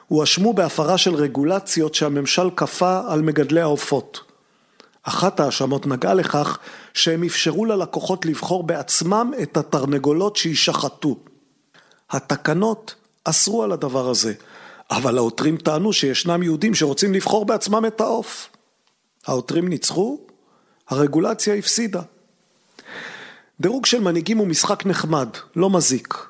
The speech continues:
הוא חושף סדרי עדיפויות, הוא מגלה כיצד פרספקטיבה משתנה עם הזמן, הוא מלמד משהו על האופן שבו בני אדם מבינים את תפקידו של מנהיג או את תפקידה של מנהיגה.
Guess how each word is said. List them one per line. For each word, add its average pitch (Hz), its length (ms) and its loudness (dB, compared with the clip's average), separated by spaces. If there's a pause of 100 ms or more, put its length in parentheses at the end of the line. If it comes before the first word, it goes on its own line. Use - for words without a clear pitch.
הוא - 120 -4
חושף 180 380 0
סדרי 147 320 2
עדיפויות, 147 680 0 (500)
הוא 160 120 4
מגלה 156 420 2
כיצד 175 380 0 (100)
פרספקטיבה 165 720 0
משתנה 170 480 2
עם 147 180 0
הזמן, 175 380 2 (400)
הוא 170 160 4
מלמד 202 400 2
משהו 214 300 4
על 170 120 2
האופן 190 400 2
שבו 175 300 2
בני 165 240 0
אדם 180 240 2
מבינים 165 380 2
את 170 120 -2
תפקידו 156 460 0
של 147 180 4
מנהיג 147 520 2 (240)
או 151 80 0
את 147 100 -8
תפקידה 151 400 -2
של 170 160 2
מנהיגה. 160 480 2